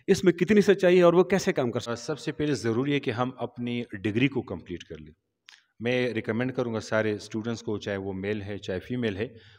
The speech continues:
Speaker 2: उसके लिए ज़रूरी है कि सबसे पहले आप अपनी डिग्री को कंप्लीट कर लें और डिग्री के साथ-साथ आप इसको Amazon को सिर्फ दो घंटे दे दें या तीन घंटे दे दें, उस पर वर्क कर लें। जब आप इस पे वर्क कर लें, तो आपका कॉन्सेप्ट क्लियर हो जाएगा, क्योंकि यूनिवर्सिटी के स्टूडेंट या स्कूल के जितने भी स्टूडेंट हैं, माशाल्लाह,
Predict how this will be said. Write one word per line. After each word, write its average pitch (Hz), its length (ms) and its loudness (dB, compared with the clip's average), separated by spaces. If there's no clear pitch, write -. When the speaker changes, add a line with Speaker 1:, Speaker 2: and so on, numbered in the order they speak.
Speaker 2:
उसके 175 240 2
लिए 175 100 8
ज़रूरी 131 420 6
है 165 80 4
कि 151 120 -2
सबसे 165 400 -4
पहले 143 480 0
आप 113 220 2
अपनी 127 240 -2
डिग्री 120 320 2
को 123 140 2
कंप्लीट 95 380 -8
कर 90 140 -12
लें 80 140 -16
और 131 140 8
डिग्री 202 280 4
के 180 120 4
साथ-साथ 165 480 6
आप 135 220 4
इसको 139 280 0
Amazon 117 360 0
को 120 120 -6
सिर्फ 113 400 -6
दो 110 200 0
घंटे 113 320 -2
दे 110 160 -2
दें 104 120 -4
या 95 140 -2
तीन 110 240 -6
घंटे 101 300 -4
दे 110 120 -4
दें, 123 100 -4
उस 123 120 -6
पर 143 140 -4
वर्क 113 260 8
कर 85 180 -8
लें। 78 140 -14
जब 170 220 8
आप 190 140 6
इस 190 80 0
पे 190 120 4
वर्क 160 300 4
कर 190 100 4
लें, 185 120 4
तो 165 120 -4
आपका 156 320 -2
कॉन्सेप्ट 147 540 -2
क्लियर 175 220 4
हो 104 100 2
जाएगा, 87 220 -6
क्योंकि 160 300 -10
यूनिवर्सिटी 165 320 -6
के 156 120 -4
स्टूडेंट 143 380 -4
या 120 140 2
स्कूल 143 320 -4
के 143 120 -4
जितने 131 240 -6
भी 123 120 -6
स्टूडेंट 123 360 -4
हैं, 113 100 -4
माशाल्लाह, 117 440 -2